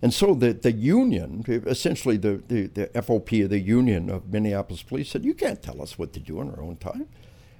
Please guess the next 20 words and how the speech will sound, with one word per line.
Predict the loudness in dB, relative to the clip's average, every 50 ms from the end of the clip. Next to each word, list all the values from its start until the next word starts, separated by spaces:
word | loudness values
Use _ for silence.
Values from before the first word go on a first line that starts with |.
| 0
And | 4 4
they | 4
brought | 6 4 4 4 4
me | 4 4 4
in | 6 6 6 6
and | 4 4
had | 4 4 4
me | 2 -2
train | -2 0 -2 -2 0 -2
their | -4 -4
cops. | -8 -10 -10 -6 -6 -6 -8 -8 -4 0
And | 2 4 4
then | 4 4 4
they | 4 2
had | 4 4 2 2 4 4 2 2 0 -4 -8 -8 -2
the | -2 0
Mayor's | 2 4 4 4 4 4 4 4 4 4 2 0 -2 -6 -12 -12 -18 -20 -20 -20 -20 -20 -20 -18 -6 2
Police | 2 4 4 6 4 4 4 2 0 -4 -6
Advisory | -6 -4 -2 -2 -2 -2 -2 -2 -2 -2 -2
Board. | -2 -4 -8 -10 -10 -14